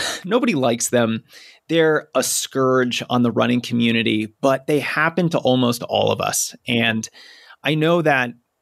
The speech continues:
injury prevention is maybe one of the least sexy things that we could talk about, but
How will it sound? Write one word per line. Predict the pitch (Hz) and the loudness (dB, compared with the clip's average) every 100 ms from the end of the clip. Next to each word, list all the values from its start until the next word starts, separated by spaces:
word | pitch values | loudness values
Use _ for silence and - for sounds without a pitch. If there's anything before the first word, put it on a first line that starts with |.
| _ | _
injury | 143 135 135 131 | 0 2 2 0
prevention | - 110 110 117 151 139 139 135 - | -2 -2 -2 0 0 0 -2 -4 0
is | 120 113 110 - - | 0 0 -2 -6 -8
maybe | 117 127 143 156 | -6 -2 0 0
one | 147 151 | 0 0
of | 143 | 0
the | 127 | -2
least | 117 127 131 - | 0 -2 -2 -2
sexy | 117 - 131 | -2 -2 -4
things | 117 110 120 - | -2 -2 -2 0
that | 107 107 | -2 0
we | 117 | -2
could | 120 | -2
talk | - 101 - | -2 -2 0
about, | 131 123 147 - - - _ | 0 0 0 -2 -10 -20 _
but | 120 120 113 | 0 0 -2